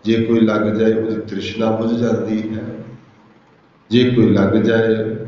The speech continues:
ਉਹਨੂੰ ਸਾਰੇ ਕਾਸੇ ਦੀ ਸੂਝੀ ਹੋ ਜਾਏ। ਇਹਦਾ ਮਤਲਬ ਅਸੀਂ ਕਹਿੰਦੇ ਜੀ, "ਸਾਨੂੰ ਸੂਝੀ ਨਹੀਂ ਹੁੰਦੀ।"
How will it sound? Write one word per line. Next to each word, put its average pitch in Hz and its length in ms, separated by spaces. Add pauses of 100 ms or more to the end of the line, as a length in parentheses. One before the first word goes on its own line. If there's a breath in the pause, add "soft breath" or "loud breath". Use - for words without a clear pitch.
(140)
ਉਹਨੂੰ 131 160
ਸਾਰੇ 123 420
ਕਾਸੇ 107 380
ਦੀ 110 120
ਸੂਝੀ 110 500
ਹੋ - 80
ਜਾਏ। 127 180
ਇਹਦਾ 202 340
ਮਤਲਬ 202 460 (600)
ਅਸੀਂ - 200
ਕਹਿੰਦੇ 165 300
ਜੀ, 170 60
"ਸਾਨੂੰ 165 320
ਸੂਝੀ 180 420
ਨਹੀਂ 185 140
ਹੁੰਦੀ।" 85 380